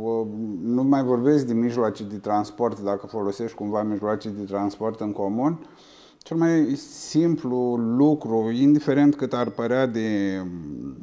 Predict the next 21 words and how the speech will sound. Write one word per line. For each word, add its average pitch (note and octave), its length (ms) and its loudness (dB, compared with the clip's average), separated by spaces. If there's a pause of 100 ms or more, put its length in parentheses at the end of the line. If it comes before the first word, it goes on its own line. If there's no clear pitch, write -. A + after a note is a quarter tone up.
(440)
de G2+ 260 -4
dificil, G#2 600 -2
mai A2 220 -2
ales A#2 320 -2
în A2+ 180 -4
condiții A2 680 -6
căldurii, D3 460 -2
este D3 280 -4
purtatul D3+ 420 -8
măștii. - 360 -10 (500)
Și - 160 -18
foarte D3+ 420 2
important, B2 680 -2
vă A#2+ 140 -2
spuneam, B2 500 -6 (960)
igiena C3+ 400 4
mâinilor, B2+ 680 6
uh, A2+ 1040 0
spălarea C3 560 2
lor B2+ 260 2
și - 260 -12